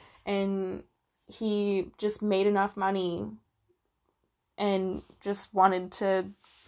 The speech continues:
do something and not, like, retire, I guess you could say,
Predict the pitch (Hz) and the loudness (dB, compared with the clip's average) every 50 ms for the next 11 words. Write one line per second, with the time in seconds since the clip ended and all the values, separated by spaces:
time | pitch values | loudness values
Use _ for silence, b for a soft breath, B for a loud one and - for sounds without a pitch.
0 | b b b _ _ _ - 208 214 220 226 - 202 208 202 - - - - 220 | b b b _ _ _ -4 -2 -2 -2 0 0 0 -2 -2 -4 -6 -6 -4 -4
1 | 214 214 196 185 180 185 - - b b b b b b b b b b b b | -4 -2 -2 -2 -2 -4 -6 -8 b b b b b b b b b b b b
2 | b b b _ _ _ _ _ _ _ _ _ _ _ _ - - - - _ | b b b _ _ _ _ _ _ _ _ _ _ _ _ -20 -20 -20 -20 _
3 | _ _ _ - - _ 214 208 202 196 196 190 190 190 190 - - - _ _ | _ _ _ -20 -12 _ 0 2 6 8 8 10 10 8 6 4 2 -4 _ _
4 | _ _ _ _ _ _ _ _ - 220 220 220 208 208 - - _ _ 214 214 | _ _ _ _ _ _ _ _ -6 0 2 2 2 0 -4 -12 _ _ -8 -8
5 | 214 208 208 - - - - 202 208 208 202 196 190 190 - - - - 214 208 | -6 -8 -8 -10 -4 2 6 6 6 6 4 2 2 2 0 -2 -4 -6 -8 -12
6 | - _ _ _ - 208 196 175 - - - - - - - - - - - 226 | -16 _ _ _ -6 -4 -4 -2 -2 0 0 -2 -2 -4 -6 -6 -6 -6 -6 -8
7 | 208 202 - 220 202 - - - 196 214 - - - 214 | -8 -4 -4 -4 -2 -2 -2 0 0 0 0 -2 -2 -2